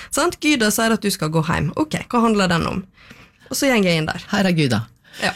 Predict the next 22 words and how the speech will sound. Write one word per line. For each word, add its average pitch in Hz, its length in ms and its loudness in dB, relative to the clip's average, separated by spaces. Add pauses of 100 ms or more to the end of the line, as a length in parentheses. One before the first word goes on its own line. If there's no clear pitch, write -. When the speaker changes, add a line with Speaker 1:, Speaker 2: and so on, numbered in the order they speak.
Speaker 2:
Men 233 300 2
min, 277 280 4
altså, 226 300 0
jeg 247 160 2
må 247 100 4
bare 233 180 4
få 220 120 -4
sånn 214 180 0
fysisk, 185 540 -4
eh, 143 640 2
er 190 160 2
det 226 120 4 (280)
på 220 140 0
stein, 254 560 0
eller 247 180 0
hva, 202 140 0
Speaker 1:
Nei. 196 500 0
Speaker 2:
hva 220 120 0 (120)
er 139 40 0
det, 151 120 -2
hva 180 140 -6
Speaker 1:
Ja. 175 140 4